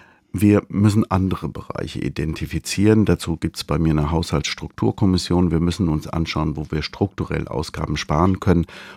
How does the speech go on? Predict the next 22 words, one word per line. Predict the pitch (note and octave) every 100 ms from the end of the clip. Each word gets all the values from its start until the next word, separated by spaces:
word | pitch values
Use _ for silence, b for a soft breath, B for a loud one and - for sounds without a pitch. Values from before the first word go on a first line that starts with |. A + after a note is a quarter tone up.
| B
Und | F#2 F#2+
klar, | - E2+ G2+ A2+
Prioritätensetzung | - F2+ E2 E2+ - F2 E2+ E2 E2 - D#2+
gehört | D2+ E2 -
dazu, | - - G#2 A2+ - B B B
aber | - E2 D#2+ E2
wir | D#2+ D#2+ D#2+ D#2+ - - - -
werden | E2 D#2+ F2 D#2+ D2+ _
nicht | F2+ F#2 F#2+ - - - - _ _ -
einen | E2 D#2+ D#2+
irgendwie | - F#2+ F#2 E2+ E2
gearteten | D#2 B1+ D#2+ D#2 - D#2 C#2+ C#2+ - _ _ _
Sozialkahlschlag | E2 D2 D#2+ - D2+ E2+ F2+ D#2+ D#2 - E2 D#2+ -
machen | D2 D2 D#2
müssen. | D2+ D2+ D#2+ D2 B B B B B
Und | - D#2+ -
wir | D#2+
werden | E2 F2 E2
auch | D#2+
im | D#2+
Bereich | D2 C#2 C#2+ D#2+ -
von | C#2+ C#2 C2+